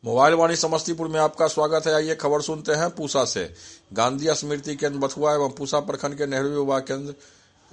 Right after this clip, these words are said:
के संबद्धता प्राप्त लक्ष्मीबाई युवती मंडल बथुआ के संयुक्त तत्वाधान में राष्ट्रपिता महात्मा गांधी जी की पुण्यतिथि पर उनके प्रतिमा पर माला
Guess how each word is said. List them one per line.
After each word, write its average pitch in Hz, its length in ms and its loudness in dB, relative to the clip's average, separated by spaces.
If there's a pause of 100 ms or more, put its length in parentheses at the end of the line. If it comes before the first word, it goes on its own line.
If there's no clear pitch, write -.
के 139 240 0
संबद्धता 123 600 -2
प्राप्त 139 380 -4
लक्ष्मीबाई 143 580 -2
युवती 135 340 -6
मंडल 135 300 -2
बथुआ 127 320 -2
के 135 100 -2
संयुक्त 131 400 -6
तत्वाधान 123 440 -2
में 135 140 -6
राष्ट्रपिता 135 460 -2
महात्मा 127 420 -2
गांधी 120 300 -4
जी 127 100 -8
की 147 140 -12
पुण्यतिथि 127 540 -6
पर 85 240 -6 (400)
उनके 120 260 -2
प्रतिमा 123 420 -2
पर 139 160 -2
माला 120 280 2